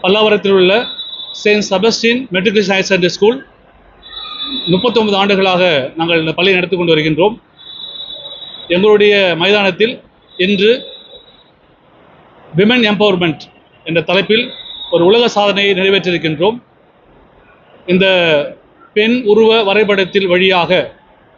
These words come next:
நாங்கள் என்ன தெரிவிக்க வேண்டும் என்றால், என்ன தெரிவிக்க விரும்புகின்றோம் என்றால், இந்த உலகத்தில்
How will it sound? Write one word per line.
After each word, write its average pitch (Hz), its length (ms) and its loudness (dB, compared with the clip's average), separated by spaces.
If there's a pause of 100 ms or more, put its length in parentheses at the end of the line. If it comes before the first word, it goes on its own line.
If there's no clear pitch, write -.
நாங்கள் 190 460 0 (260)
என்ன 208 200 0
தெரிவிக்க 214 420 2
வேண்டும் 180 260 -2
என்றால், 180 460 -2
என்ன 196 180 -4
தெரிவிக்க 202 340 0
விரும்புகின்றோம் 190 420 2
என்றால், 170 340 0 (1000)
இந்த 180 160 2
உலகத்தில் 220 460 2